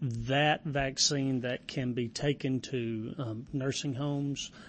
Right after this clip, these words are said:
that these, these individuals that are very, very vulnerable, have the underlying, um, or accompanying morbidities, things like that. So it, it's a twofold,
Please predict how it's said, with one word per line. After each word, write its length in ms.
that 500
these, 800
these 400
individuals 680
that 260
are 220
very, 760
very 680
vulnerable, 960
have 460
the 640
underlying, 880
um, 400
or 280
accompanying 440
morbidities, 800
things 440
like 340
that. 540
So 380
it, 120
it's 400
a 60
twofold, 880